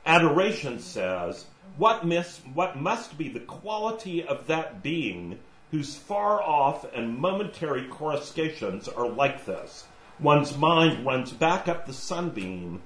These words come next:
to the sun." So what he's trying to say here, this is something you're gonna have to go home and read to really get it. But what he's trying to say is that these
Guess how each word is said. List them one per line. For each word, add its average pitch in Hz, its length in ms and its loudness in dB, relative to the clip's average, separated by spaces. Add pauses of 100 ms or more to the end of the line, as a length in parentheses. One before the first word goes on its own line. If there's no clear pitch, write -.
(260)
to 120 100 -8
the 90 120 -8
sun." 87 540 -4 (680)
So 147 320 4 (160)
what 220 220 4
he's 196 180 -2
trying 233 340 2
to 151 60 0
say 170 240 4
here, 127 260 6
this 190 260 -2
is 170 80 -10
something 143 240 0
you're 104 80 -6
gonna 110 140 -2
have - 160 -6
to - 20 -14
go 98 120 2
home 92 240 -6
and 82 260 -10
read 82 440 -6
to - 100 -14
really 85 300 -2 (100)
get 90 180 4
it. 78 180 -2 (480)
But 123 300 4 (160)
what 170 140 4
he's - 180 -2
trying 254 480 -6
to 139 80 -10
say 95 720 -6 (360)
is 151 300 0
that 151 360 2
these 175 520 -4